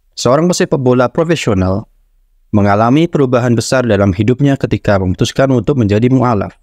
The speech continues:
Keputusan ini bukan hanya tentang perubahan agama, tetapi juga tentang komitmennya untuk hidup lebih baik dan menjauhi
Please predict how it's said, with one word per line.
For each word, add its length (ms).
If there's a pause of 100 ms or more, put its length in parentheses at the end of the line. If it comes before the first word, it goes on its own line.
(1500)
Keputusan 560
ini 320
bukan 400
hanya 320
tentang 400
perubahan 480
agama, 480 (960)
tetapi 320
juga 320
tentang 480
komitmennya 800
untuk 480
hidup 640
lebih 480
baik 400 (1200)
dan 240
menjauhi 720